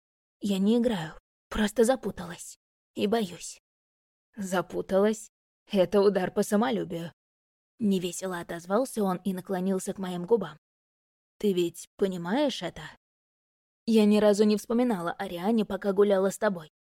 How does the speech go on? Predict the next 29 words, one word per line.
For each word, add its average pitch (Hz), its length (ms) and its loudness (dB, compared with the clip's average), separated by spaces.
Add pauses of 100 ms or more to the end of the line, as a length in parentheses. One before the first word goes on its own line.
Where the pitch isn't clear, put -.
(260)
Я 202 120 2
вообще 226 260 0
о 277 80 4
нем 185 220 -2
не 190 80 -2
вспоминаю. 175 560 -4 (600)
Это - 260 -2
способно 247 520 0
утешить 196 460 -2
твое 180 260 -4
самолюбие?" 180 580 -4 (960)
"Немного. 190 640 -2 (540)
А 190 180 0
обо 202 200 4
мне 185 260 -2
ты 175 120 -6
часто 233 380 -4
вспоминаешь?" 165 760 -10 (1040)
"А 202 140 -4
о 185 60 -6
тебе 214 300 -4
я 190 160 -2
бы 170 80 -6
предпочла 202 540 -2
не 220 120 4
вспоминать, 220 560 -4 (380)
но 220 160 4
не 226 120 6
выходит". - 540 -4